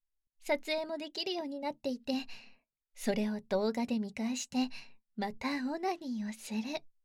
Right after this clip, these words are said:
なんてこともできますね。オナニーにもいろいろありますよ。じゃあ今日はパイロットにします？あー、そうですか？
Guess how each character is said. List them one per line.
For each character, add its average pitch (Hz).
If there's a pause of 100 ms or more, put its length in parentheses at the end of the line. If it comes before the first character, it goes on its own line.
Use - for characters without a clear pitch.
(360)
な 277
ん 262
て 247
こ 262
と 311
も 233
で 220
き 226
ま 254
す -
ね。 254 (600)
オ 311
ナ 294
ニ 269
ー 262
に 254
も 247
い 262
ろ 285
い 302
ろ 302
あ 294
り 311
ま 349
す 339
よ。 294 (1300)
じ 349
ゃ 370
あ 349
今 311
日 339 (280)
は 302 (400)
パ 277
イ 339
ロ 359
ッ 349
ト 262
に 240
し 226
ま 247
す？ 247 (1700)
あ 330
ー、 302
そ 370
う 381
で 320
す -
か？ 247